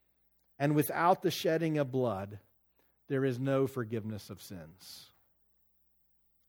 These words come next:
This is why sweet little <laughs> baby Jesus came, so we could be redeemed. Verse twenty-three, "Thus it was necessary for the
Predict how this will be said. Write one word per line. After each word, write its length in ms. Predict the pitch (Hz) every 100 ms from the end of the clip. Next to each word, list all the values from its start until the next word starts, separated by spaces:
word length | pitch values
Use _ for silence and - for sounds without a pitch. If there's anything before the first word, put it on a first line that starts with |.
| _ _ _ _ _ -
This 200 | 160 -
is 200 | 156 120
why 400 | 127 127 127 117 - _ _ _ _ _ _
sweet 220 | - 151 156
little 200 | 147 151
<laughs> 100 | 120
baby 220 | 135 117
Jesus 420 | 120 135 113 104
came, 440 | 143 139 104 107 _ _ _ _ _ _ _ _ _ _ _ _ _
so 120 | - 123
we 120 | 131
could 160 | 135
be 100 | 127
redeemed. 600 | 120 117 127 143 117 98 - _ _ _ _ _ _ _ _ _ _ _ _ _ - -
Verse 140 | 175
twenty-three, 500 | - 196 180 214 202
"Thus 240 | 170 196 233
it 80 | 185
was 100 | 147
necessary 640 | 180 208 202 - 180 165
for 180 | 160 170
the 160 | 151